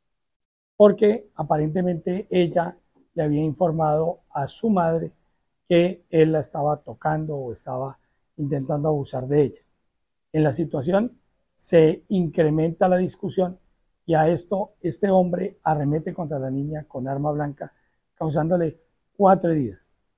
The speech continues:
La niña es trasladada a centro asistencial, donde lamentablemente llega sin signos vitales. En ese momento, la comunidad arremete contra este sujeto, el cual termina ocultándose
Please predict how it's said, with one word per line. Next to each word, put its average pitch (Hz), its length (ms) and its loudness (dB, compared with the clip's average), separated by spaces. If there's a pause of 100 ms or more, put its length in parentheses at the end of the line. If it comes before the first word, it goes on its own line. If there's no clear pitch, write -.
(640)
La 139 100 -6
niña 170 240 4
es 160 60 4
trasladada 165 600 6
a - 180 -8
centro 151 260 -4
asistencial, 151 560 -6
donde 143 220 -6
lamentablemente 143 840 -6
llega 156 360 -6 (400)
sin 160 200 -6
signos 165 320 -2
vitales. 175 540 -4 (720)
En 156 100 0
ese 160 160 4
momento, 156 640 2
la 165 300 2
comunidad 156 680 -2
arremete 160 520 -2
contra 143 260 -10
este 170 160 -10
sujeto, 147 400 -4 (680)
el 151 140 -4
cual 165 240 0
termina 175 380 0
ocultándose 156 760 -4